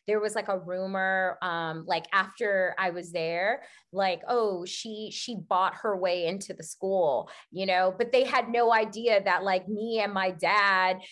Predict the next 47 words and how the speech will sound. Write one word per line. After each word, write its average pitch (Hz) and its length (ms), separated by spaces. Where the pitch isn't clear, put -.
you 226 120
know, 190 240
he 233 100
just, 220 220
like, 220 160
shows 220 640
up. 190 260
My 208 160
dad 247 280
was 214 100
shot 233 320
in 233 60
his 233 180
face 175 440
when 196 140
he 185 100
was, 180 160
like, 175 160
twenty 190 420
something. 165 640
So 233 140
he 254 160
is, 269 120
like, 247 280
you 392 120
know, 262 200
one 247 280
eye 240 320
is 233 120
a 233 40
little 226 300
lazy, 233 840
you 311 120
know, 285 360
he 208 480
stopped 262 400
school 269 280
when 247 100
he 269 120
was 247 180
twelve. 247 360
Like, 233 200
I, 262 520
I 254 300
don't 262 440
look 262 300
like, 208 580